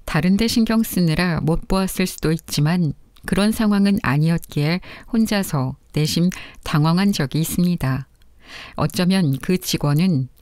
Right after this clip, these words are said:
그동안 나를 개별적인 존재로 인정한 것이 아니라 계급장을 달고 있는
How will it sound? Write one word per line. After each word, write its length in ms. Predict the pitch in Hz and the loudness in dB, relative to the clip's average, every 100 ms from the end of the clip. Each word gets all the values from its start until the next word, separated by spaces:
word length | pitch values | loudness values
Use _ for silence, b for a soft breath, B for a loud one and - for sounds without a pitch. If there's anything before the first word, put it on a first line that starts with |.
| - | -6
그동안 400 | - 202 214 196 | 0 2 2 2
나를 380 | 139 160 175 175 B B | 0 0 -2 -4 B B
개별적인 720 | - 156 180 - 165 170 170 | -2 0 0 0 -2 0 0
존재로 540 | 160 156 147 143 165 196 | 0 0 -2 0 -2 -2
인정한 480 | - 160 175 165 165 | 0 0 0 2 2
것이 260 | 143 151 175 | 0 -2 -2
아니라 480 | 175 143 151 170 156 B B B | 0 0 0 -2 -6 B B B
계급장을 600 | - 180 196 202 - 180 190 | -2 0 0 -2 -2 0 0
달고 320 | 170 143 165 | 0 0 0
있는 440 | 147 143 165 131 | 2 2 2 0